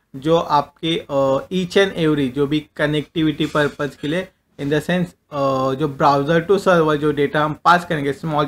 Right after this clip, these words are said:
piece of data पास करेंगे, उसको स्टोर करने के लिए हम यहाँ पे कुकीज यूज़ कर सकते हैं। ओके, cookies in the sense, अ, एचटीटीपी जो प्रोटोकॉल है उसके accordingly करेंगे। तो एचटीटीपी does not maintain a persistent connection, कि परमानेंट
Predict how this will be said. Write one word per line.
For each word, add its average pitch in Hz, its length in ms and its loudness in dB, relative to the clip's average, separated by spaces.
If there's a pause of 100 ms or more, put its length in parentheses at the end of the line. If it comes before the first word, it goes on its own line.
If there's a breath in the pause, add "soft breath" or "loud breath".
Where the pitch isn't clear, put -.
piece 143 160 -6
of 139 200 -4
data 147 340 0 (420 loud breath)
पास 185 240 6
करेंगे, 170 260 0
उसको 170 280 -2
स्टोर 185 400 2
करने 160 320 0
के 147 120 -6
लिए 160 260 -2 (280 soft breath)
हम 151 220 -2
यहाँ 135 280 2
पे 196 240 0 (280)
कुकीज 156 500 -2
यूज़ 143 260 -2
कर 139 140 -2
सकते 123 280 -6
हैं। 123 80 -8
ओके, 180 160 -4 (320)
cookies 190 600 -2
in 156 140 -2
the 156 120 -2
sense, 165 220 -2 (640)
अ, 143 140 -2
एचटीटीपी 180 760 0
जो 165 140 0
प्रोटोकॉल 156 640 0
है 170 100 -2
उसके 147 300 -4
accordingly 143 500 -2
करेंगे। 147 380 -4
तो - 360 -14
एचटीटीपी 170 720 0
does 151 200 2
not 175 260 2
maintain 156 600 -4
a 160 120 -2 (180)
persistent 147 680 -4
connection, 151 460 -2
कि - 340 -18
परमानेंट 151 640 -2